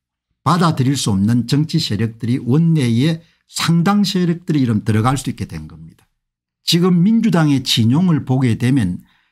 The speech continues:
이른바 하객진을 보게 되면 날개 꼬리 이게 말이 아닙니다. 하나는 조국이고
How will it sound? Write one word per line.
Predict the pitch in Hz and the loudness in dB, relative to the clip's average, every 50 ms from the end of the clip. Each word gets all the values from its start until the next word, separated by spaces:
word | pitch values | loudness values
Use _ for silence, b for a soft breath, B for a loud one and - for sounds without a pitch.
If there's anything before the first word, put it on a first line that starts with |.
| b b _ | b b _
이른바 | 135 135 165 175 175 165 156 147 131 | 0 2 2 2 2 2 2 0 0
하객진을 | 117 113 - - 156 151 185 196 170 220 208 160 - _ - - 160 151 143 127 113 | -2 -6 -8 -8 -4 -2 -2 0 0 0 -2 -2 -6 _ -2 0 2 2 2 0 0
보게 | - 123 113 104 104 98 | 0 0 0 0 0 -2
되면 | 85 104 104 107 104 85 80 - _ _ _ _ _ _ | -2 0 0 0 -2 -2 -6 -12 _ _ _ _ _ _
날개 | - 113 123 151 170 175 185 165 185 180 175 170 | 0 2 2 4 4 2 2 2 2 2 0 -2
꼬리 | 180 - 180 180 180 160 | -2 -2 0 2 2 2
이게 | 135 135 143 175 175 143 | 2 2 2 2 0 2
말이 | 107 92 - - - 87 - 185 | 0 -2 -2 -6 -2 0 0 2
아닙니다. | 190 147 113 95 101 104 117 139 139 135 95 82 - _ _ _ _ _ _ | 2 0 0 0 0 0 0 0 -2 -4 -8 -8 -12 _ _ _ _ _ _
하나는 | - - 127 139 170 185 190 170 151 | -2 0 2 2 4 2 2 2 0
조국이고 | - - 113 95 98 113 156 160 165 - - 87 - | 0 0 -2 0 2 0 2 2 0 -2 -4 -10 -12